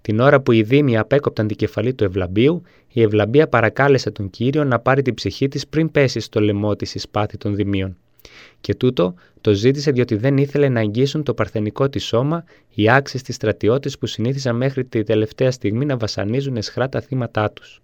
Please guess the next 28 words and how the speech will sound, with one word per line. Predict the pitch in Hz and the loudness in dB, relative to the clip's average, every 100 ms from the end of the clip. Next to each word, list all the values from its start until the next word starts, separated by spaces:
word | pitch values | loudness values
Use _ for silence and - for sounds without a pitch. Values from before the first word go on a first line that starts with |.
| _ _ _ - - - - | _ _ _ -20 -20 -20 -14
Ο | - | -6
Κύριος | 98 - 131 151 - | -6 0 2 2 2
άκουσε | 127 139 - 110 | 2 0 -2 -4
την | 107 104 | -2 2
δέησή | 107 95 - 113 | 2 2 0 -2
της | 196 185 - _ _ | -2 -4 -10 _ _
και | - | 0
έτσι | 135 135 | 4 4
η | |
Ευλαμπία | 110 107 101 131 160 | 4 2 2 0 0
παρέδωσε | 117 117 139 123 | 2 2 2 0
το | 110 98 | -2 -2
πνεύμα | 104 120 139 | 2 2 2
της | 147 180 - _ _ | -2 -4 -6 _ _
πριν | 151 165 | -4 2
προλάβουν | 147 131 117 113 | 4 6 4 4
οι | 110 | 2
δήμοι | 104 123 110 | 2 2 2
να | 107 | 0
την | 104 | -2
αποκεφαλίσουν. | 101 98 107 - 104 101 - 92 90 _ _ _ _ _ | -4 -2 -2 2 2 2 0 -8 -10 _ _ _ _ _
Αμέσως | 101 113 139 120 | -2 0 0 0
μετά, | 107 98 120 156 | -2 2 2 4
μαζί | 120 110 | 2 2
με | 135 | -2
τους | 117 101 | -2 -2
δύο | 123 110 | 0 2
μάρτυρες, | 101 104 - 156 175 | 2 0 0 0 -2